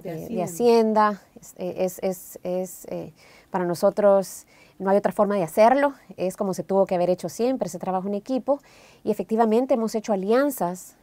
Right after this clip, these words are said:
Speaker 2: eh, con los importadores, eh, del combustible para que, eh, ellos, eh,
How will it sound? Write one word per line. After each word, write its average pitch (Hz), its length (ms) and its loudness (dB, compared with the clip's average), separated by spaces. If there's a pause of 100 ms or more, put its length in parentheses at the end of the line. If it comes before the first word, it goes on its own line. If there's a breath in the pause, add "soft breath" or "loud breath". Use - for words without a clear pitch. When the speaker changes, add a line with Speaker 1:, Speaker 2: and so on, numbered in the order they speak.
(100)
Speaker 2:
eh, 175 180 -14
con 220 240 -2
los 214 140 -4
importadores, 196 1080 2
eh, 170 160 -10
del 180 200 -8
combustible 285 760 -2 (460 soft breath)
para 202 260 -2
que, 269 540 -2
eh, 185 240 -10 (120)
ellos, 226 640 -4
eh, - 220 -12